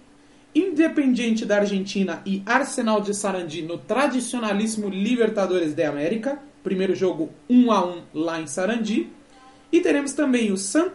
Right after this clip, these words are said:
Independiente Santa Fé e Nacional do Uruguai. O primeiro jogo dois a zero pro Santa Fé em plena Montevidéu, hein? Já, já foi-se o tempo em que o Nacional do Uruguai era quase que imbatível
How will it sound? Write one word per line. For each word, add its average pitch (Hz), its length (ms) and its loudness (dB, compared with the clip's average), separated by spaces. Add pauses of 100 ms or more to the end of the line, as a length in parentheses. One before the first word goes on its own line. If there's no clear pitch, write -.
Independiente 233 840 0
Santa 202 340 -2
Fé 262 340 -2 (180)
e 240 120 -4
Nacional 240 640 2
do 233 60 -2
Uruguai. 233 340 2
O 233 40 -6
primeiro 233 300 0
jogo 214 320 -2 (120)
dois 359 360 4
a 277 160 0
zero 214 300 -2
pro 220 160 -6
Santa 233 320 -8
Fé 233 340 -4 (400)
em 349 320 2 (140)
plena 330 440 2
Montevidéu, 392 840 2
hein? 262 240 0
Já, 170 360 -6
já 151 200 -6
foi-se - 480 2
o 285 80 0
tempo 302 380 2
em 302 40 2
que 294 120 -2
o 269 60 0
Nacional 240 440 -2
do 233 80 -6
Uruguai 202 360 -2
era 208 120 -2
quase 214 300 -2
que 233 100 -8
imbatível 214 800 -4